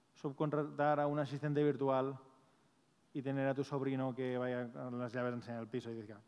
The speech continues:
"Esta es la cocina"? No, no, os reís, pero eso es importante, ¿vale? Entonces os estaréis preguntando, "Vale, Pau, ¿qué hago?"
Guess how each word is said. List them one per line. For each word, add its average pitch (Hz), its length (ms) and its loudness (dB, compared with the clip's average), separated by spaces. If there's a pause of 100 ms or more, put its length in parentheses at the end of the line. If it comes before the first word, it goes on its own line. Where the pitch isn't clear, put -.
(380)
"Esta 233 160 0
es 220 40 6
la 196 80 6
cocina"? 123 280 0 (4000)
No, 180 120 4
no, 208 340 10
os 143 60 2
reís, 165 380 6
pero 135 880 4 (1080)
eso 190 100 4
es 208 80 12
importante, 139 460 4 (160)
¿vale? 123 180 -4 (640)
Entonces 226 300 10
os 247 40 12
estaréis 220 240 12
preguntando, 190 400 8
"Vale, 151 220 10
Pau, 147 260 6 (2000)
¿qué 143 100 0
hago?" 175 360 8